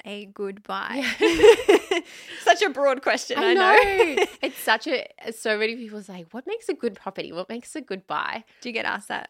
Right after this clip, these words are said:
Speaker 1: a
Speaker 2: I
Speaker 1: lot?
Speaker 2: do. I do.
Speaker 1: <laughs>
Speaker 2: And, or, "What makes a good investment property?" Or, "Where should I
Speaker 1: Yeah.
Speaker 2: invest?" And the key thing here is a good property is a property that is one that fits within your own strategy.
Speaker 1: Yeah.
Speaker 2: So the strategy comes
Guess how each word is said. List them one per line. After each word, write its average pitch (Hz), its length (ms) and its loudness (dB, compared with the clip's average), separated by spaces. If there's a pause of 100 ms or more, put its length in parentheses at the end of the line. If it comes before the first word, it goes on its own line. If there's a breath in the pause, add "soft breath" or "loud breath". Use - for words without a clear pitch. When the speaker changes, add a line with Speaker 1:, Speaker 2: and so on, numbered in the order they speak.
Speaker 1:
a 226 80 -6
Speaker 2:
I 214 60 -4
Speaker 1:
lot? 220 140 -2
Speaker 2:
do. 170 360 -4
I 208 100 -4
do. 226 580 0
Speaker 1:
<laughs> - 60 -4
Speaker 2:
And, 214 500 0
or, 214 80 -4
"What 247 160 -2
makes 277 200 -12
a 269 60 -12
good 254 160 -6
investment 202 400 -8
property?" 170 240 -16
Or, 160 80 -8
"Where 185 160 -2
should 214 180 -8
I 226 120 -2
Speaker 1:
Yeah. 202 80 -6
Speaker 2:
invest?" - 520 -10 (460 loud breath)
And 208 400 -2 (100)
the 208 200 -8
key 208 500 -10 (100)
thing 269 220 -10
here 165 500 -6 (140)
is 180 260 -14 (120)
a 196 60 -12 (180)
good 233 180 -8
property 185 500 -12 (540)
is 208 160 -8
a 220 60 -10
property 190 500 -12
that 190 160 -10
is 190 260 -12 (260)
one 180 200 -8
that - 120 -16
fits - 300 -16
within 185 200 -10
your 165 200 -10
own 160 160 -12
strategy. - 640 -14 (300 soft breath)
Speaker 1:
Yeah. 190 120 -10
Speaker 2:
So 226 60 -6
the 202 140 -6
strategy 240 680 -4
comes 196 600 -10